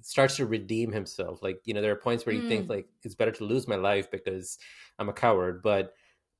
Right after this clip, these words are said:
Speaker 1: in the next few years, he forms these relationships, has this unconventional, um, love story and all of that. And then comes this time when he runs into Godzilla again, so to speak. And he kind of,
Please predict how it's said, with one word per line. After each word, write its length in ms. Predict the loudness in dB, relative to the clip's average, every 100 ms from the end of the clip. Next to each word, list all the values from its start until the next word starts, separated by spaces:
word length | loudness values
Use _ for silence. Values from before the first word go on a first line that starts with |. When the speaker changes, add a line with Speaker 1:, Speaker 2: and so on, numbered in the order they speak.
| -8
Speaker 1:
in 120 | -2
the 100 | 0
next 240 | 0 -2
few 120 | -2 -2
years, 340 | 2 2 2
he 180 | -4 -8 -8
forms 360 | -2 -2 -2
these 180 | -6 -4
relationships, 960 | -2 0 -2 -2 -8 -4 0 0 -2 -8
has 260 | -4 -4
this 140 | -2 -6
unconventional, 1120 | -4 -4 -2 -4 -4 -4 -2 -2 -2 -4 -8 _ _ _ _ -4
um, 560 | 0 0 0 -4 -8 _ _ _ -12
love 360 | -6 0 2 0
story 840 | -2 0 2 2 0 -2 -2 -2
and 500 | -4 -4 -4 -4 -8
all 240 | -6 0 0
of 120 | 2
that. 360 | 2 2 0 -2
And 180 | -6 0
then 240 | 2 2
comes 360 | -2 -2 -2 0
this 340 | -2 -2 -8 -16 _ _ _ -2
time 300 | 2 2 2
when 160 | -2
he 240 | -2 -2 -2
runs 300 | -2 0 -2
into 180 | -2
Godzilla 460 | -2 -2 2 2 2
again, 460 | 0 -2 -2 -4 -10
so 240 | -8 -2 -2
to 80 |
speak. 460 | -4 -2 0 0 -2 -8
And 600 | -4 -2 -2 -4 -8 -12 -18 _ _ _ _ _ -10
he 80 |
kind 220 | -2 0
of, 120 | 0